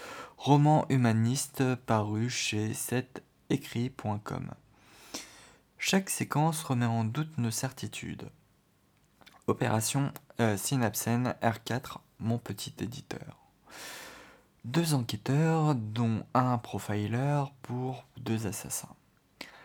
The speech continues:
Une véritable traque haletante est lancée contre ces deux monstres qui commettent des actes innommables. Ils obéissent à une doctrine qui constitue l'intrigue.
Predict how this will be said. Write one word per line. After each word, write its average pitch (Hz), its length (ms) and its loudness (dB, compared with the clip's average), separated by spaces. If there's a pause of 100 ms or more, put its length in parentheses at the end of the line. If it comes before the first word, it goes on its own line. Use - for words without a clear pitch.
(140)
Une 117 160 2
véritable 131 840 2
traque - 560 -6 (120)
haletante 113 680 -4
est 95 40 -4
lancée 98 480 -6
contre - 440 -8
ces 110 220 -6
deux 104 220 -8 (180)
monstres - 400 -10
qui - 320 -12
commettent 104 500 -4 (520)
des 120 240 2
actes - 280 -4 (140)
innommables. 123 880 0 (460)
Ils 101 320 0
obéissent 113 420 -2
à 98 40 -2
une 92 240 -4
doctrine 151 600 -2 (140)
qui - 180 -8
constitue 120 840 -4
l'intrigue. 117 840 -4